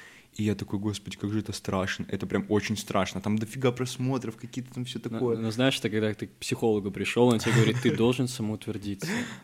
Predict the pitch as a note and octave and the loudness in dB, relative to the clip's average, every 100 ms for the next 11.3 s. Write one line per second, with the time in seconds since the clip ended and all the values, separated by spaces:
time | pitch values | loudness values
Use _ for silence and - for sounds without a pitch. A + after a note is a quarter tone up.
0 | - G#2 G2 - - - - A2 A#2 B2 | -6 -2 -2 -4 -12 -10 2 4 6 8
1 | B2 A2+ G#2+ A#2+ A#2 G2+ F#2+ A2 B2 B2 | 6 8 8 8 6 4 2 2 4 6
2 | B2 C#3 A#2+ A#2 G2 G2 - G2+ G#2+ A2+ | 8 8 8 2 2 0 -2 0 4 6
3 | A#2 A2 G#2 G#2 G2 F#2+ - B2+ D3 E3 | 6 4 4 4 4 2 0 4 6 6
4 | G#2 G#2 G#2 G2 G2 A2+ A2+ G#2 A2+ G#2+ | 4 4 4 4 2 0 4 6 4 4
5 | G2+ - G2+ G2 F#2 A#2+ B2+ G2+ - F#2 | 4 4 2 0 -2 -4 -4 -4 -4 -2
6 | F#2+ G2 - G#2+ G#2+ G#2+ - G#2 G2+ - | 0 -2 -2 0 2 0 0 0 0 0
7 | G#2+ C#3 F#3+ A#2 F#2+ - G#2+ G2 - F#2+ | 2 4 6 4 2 -4 -2 -2 -2 -2
8 | F#2 - F2 F#2 F#2+ F#2 G2 F#2 E2 D#2+ | -2 -4 -6 -2 -2 -2 0 0 0 -6
9 | - A2 G2+ G2 F#2+ G2 G2 F#2+ F2+ F#2 | 0 0 0 0 0 0 2 0 0 -6
10 | F2 E2 F2 - E2+ G2 F#2 F2 E2 G2 | -8 -8 -8 -8 -6 -4 -2 -2 0 2
11 | C#3+ B2+ | 2 2